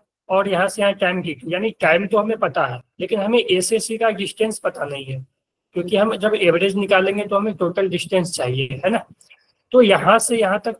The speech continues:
जो distance लगा, लगा डी वन, वो होगा speed into time, speed है वी वन और time है टी वन, ठीक है। उसी तरह से यहाँ से यहाँ सी से B पे जाने में मान लो डी टू distance चला, तो speed है यहाँ वी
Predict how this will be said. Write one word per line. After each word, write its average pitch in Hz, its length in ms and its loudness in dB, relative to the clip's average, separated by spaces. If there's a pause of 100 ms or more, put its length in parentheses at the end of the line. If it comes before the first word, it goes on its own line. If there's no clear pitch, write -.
जो 180 140 -6
distance 190 540 -6
लगा, 165 240 0 (200)
लगा 160 260 0
डी 151 220 -4
वन, 160 160 0
वो 170 300 -4
होगा 170 400 2 (300)
speed 208 400 2
into 185 400 -2
time, 135 340 0
speed 175 400 -4
है 196 80 2
वी 185 200 -2
वन 202 160 2
और 170 280 -4
time 160 280 -2
है 175 100 0
टी 147 220 -10
वन, 131 180 -6
ठीक - 400 -12
है। 247 60 6
उसी 202 180 0
तरह 208 220 4
से 220 140 0
यहाँ 185 280 2
से 185 160 -2
यहाँ 147 140 -2
सी 165 240 -4
से 202 180 -2
B 175 200 -2 (140)
पे 196 100 -4 (500)
जाने 165 280 2
में 190 100 0
मान 185 180 2
लो 196 100 2
डी 160 200 -2
टू 196 180 -4
distance 180 440 -2
चला, 156 240 -2
तो - 720 -4
speed 202 460 2
है 214 120 2
यहाँ 202 240 2
वी 165 220 -4